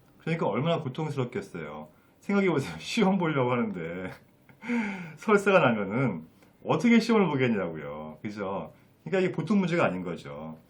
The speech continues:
그래서 제가 이, 이 학생을 제대로 이렇게 치료를 해서 결국은 이제 훈련소 생활 잘하고 군 생활도 잘하고 있다고 연락이 왔습니다. 그만큼 이제 한방에서는요, 이런 과민성 대장 증후군을,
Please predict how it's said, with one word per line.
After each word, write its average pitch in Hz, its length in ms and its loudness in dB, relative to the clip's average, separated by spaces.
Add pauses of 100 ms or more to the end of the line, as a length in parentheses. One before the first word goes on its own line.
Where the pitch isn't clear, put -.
(560)
그래서 117 160 -8
제가 120 220 0
이, 113 140 2 (120)
이 107 100 -6
학생을 120 840 -2 (440)
제대로 113 480 -4
이렇게 101 180 -8
치료를 135 380 -4
해서 107 640 -8 (280)
결국은 127 520 -2
이제 110 240 0
훈련소 156 380 -2
생활 131 260 -2
잘하고 104 760 -4 (240)
군 117 180 -4
생활도 113 340 -2
잘하고 107 420 -8
있다고 92 300 -8
연락이 82 380 -8
왔습니다. 76 720 -12 (720)
그만큼 139 320 0
이제 139 100 -2
한방에서는요, 147 920 0
이런 113 140 -4
과민성 117 460 -2
대장 101 220 -6
증후군을, 98 640 -6